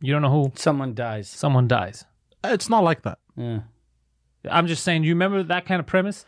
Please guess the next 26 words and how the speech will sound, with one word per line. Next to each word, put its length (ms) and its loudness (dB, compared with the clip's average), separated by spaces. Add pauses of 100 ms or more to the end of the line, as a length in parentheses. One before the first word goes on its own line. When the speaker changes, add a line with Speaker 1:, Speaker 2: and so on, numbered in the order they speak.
(120)
Speaker 2:
Would 160 6
Speaker 3:
Yeah. 80 4
Speaker 2:
you 120 4
Speaker 1:
Similar. 360 2
Speaker 2:
do 60 0
that 180 -6
if 180 -4
someone 340 -2
showed 280 0
up 180 -2
at 100 -4
your 160 0
house 440 0 (100)
and 160 4
they 40 4
were 100 0
like, 240 -2 (180)
"Press 320 0
a 60 -2
button, 500 -2 (320)
I'll 100 4 (120)
give 100 -2
you 300 0
a 100 -8
million 500 0
dollars," 580 -4